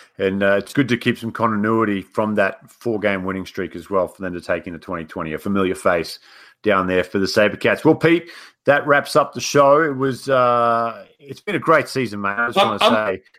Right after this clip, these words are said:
Speaker 2: I'm
Speaker 1: thank
Speaker 2: sad.
Speaker 1: you to you.
Speaker 2: I'm sad
Speaker 1: But
Speaker 2: the season's over. Like,
Speaker 1: Yeah,
Speaker 2: literally,
Speaker 1: you know,
Speaker 2: I've got withdrawal.
Speaker 1: We, we,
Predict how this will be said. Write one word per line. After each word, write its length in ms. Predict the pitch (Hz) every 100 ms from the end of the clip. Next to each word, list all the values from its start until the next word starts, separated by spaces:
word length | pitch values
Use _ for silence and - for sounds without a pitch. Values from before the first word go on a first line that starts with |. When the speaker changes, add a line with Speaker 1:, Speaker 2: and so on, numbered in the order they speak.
| -
Speaker 2:
I'm 140 | 202
Speaker 1:
thank 160 | 175 165
Speaker 2:
sad. 360 | 196 196 139 120
Speaker 1:
you 40 |
to 60 | 117
you. 280 | 135 120 151 _ _ _ -
Speaker 2:
I'm 140 | 165
sad 460 | 185 - 185 175 165
Speaker 1:
But 80 | 143
Speaker 2:
the 60 |
season's 380 | 139 160 139 135
over. 320 | 123 120 - - _ _ _ _
Like, 160 | 120 139
Speaker 1:
Yeah, 120 | 139
Speaker 2:
literally, 340 | 156 156 143
Speaker 1:
you 40 | 120
know, 60 | 123
Speaker 2:
I've 100 | 120
got 180 | 143
withdrawal. 560 | 139 131 139 131 95 - _ _ _ _ _ -
Speaker 1:
We, 340 | 117 143 - 139
we, 220 | 139 147